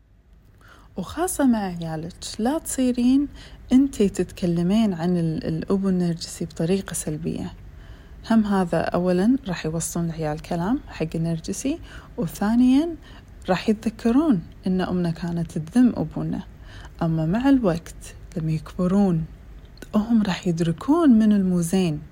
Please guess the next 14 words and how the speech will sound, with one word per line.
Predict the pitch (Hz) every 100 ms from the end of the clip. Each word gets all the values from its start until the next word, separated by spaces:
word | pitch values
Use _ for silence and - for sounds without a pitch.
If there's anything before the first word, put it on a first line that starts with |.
| -
لأن | - 185
النرجسي | 180 170 165 285 233
ما | 220
راح | -
يكون | 311 - 254
زين | 208 190
معاهم، | 170 - 175 165 82
النرجسي | - 82 - 240 247
راح | 240 254
يقص | 269 302 -
عليهم | 240 277 240
كلمتين، | 214 - 208 190 - 220 214 202 180 170 - - -
بلعبتين، | 185 180 165 165 - 220 202 196 175
ب-، | 170 165 -